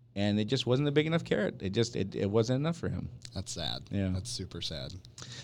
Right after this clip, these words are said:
Speaker 1: So that, that part really stood out. Um, um, I, I, I,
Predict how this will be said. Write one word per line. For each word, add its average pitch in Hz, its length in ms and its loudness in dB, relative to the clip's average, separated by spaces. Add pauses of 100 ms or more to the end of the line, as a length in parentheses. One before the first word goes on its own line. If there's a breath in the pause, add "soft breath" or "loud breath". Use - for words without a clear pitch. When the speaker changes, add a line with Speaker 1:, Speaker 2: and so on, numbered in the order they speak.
Speaker 1:
So 160 140 8
that, 160 240 10
that 139 180 8
part 147 180 10
really 139 180 8
stood 135 260 6
out. 127 400 8
Um, 98 640 6 (600 loud breath)
um, 98 580 4 (240)
I, 113 200 4
I, 120 220 6 (120)
I, 120 180 6